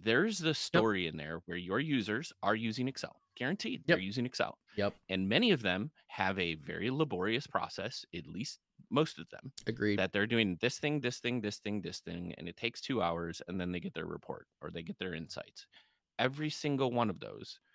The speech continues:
Speaker 1: you could use as a use case for automation of taking the information worker into the next level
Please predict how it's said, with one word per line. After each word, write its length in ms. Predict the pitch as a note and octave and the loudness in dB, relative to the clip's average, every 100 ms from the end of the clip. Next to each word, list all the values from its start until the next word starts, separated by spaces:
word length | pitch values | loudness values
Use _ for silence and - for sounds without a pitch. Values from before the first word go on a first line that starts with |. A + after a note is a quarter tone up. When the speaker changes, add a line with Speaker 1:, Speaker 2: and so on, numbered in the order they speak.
| _ _ | _ _
Speaker 1:
you 140 | - F2+ | -10 -6
could 160 | A2+ | -4
use 320 | F2 G2 A#2 B2 | -2 0 2 2
as 140 | A#2 | 2
a 40 | |
use 280 | A2 A#2 B2 | 2 2 0
case 340 | - - F2 - | -2 -4 -6 -10
for 260 | - D#2 - | -10 -6 -4
automation 520 | D#2 C#3 E3+ - - - - | -2 -2 -2 -4 -8 -14 -10
of 200 | E2+ E2 D#2+ _ _ | -6 -6 -8 _ _
taking 380 | - C#3 D3 C#3+ | 0 2 4 4
the 120 | C#3 | 4
information 600 | C#3+ D3+ C#3 A2 - E2+ | 2 2 2 2 0 -2
worker 380 | E2+ F2 F2+ F2 | -4 -6 -6 -4
into 320 | - F#2 F2 | -6 -10 -10
the 100 | E2+ | -6
next 360 | E2+ F2 - B2+ | -4 -4 -4 4
level 440 | D3 A#2+ F2+ | 4 6 2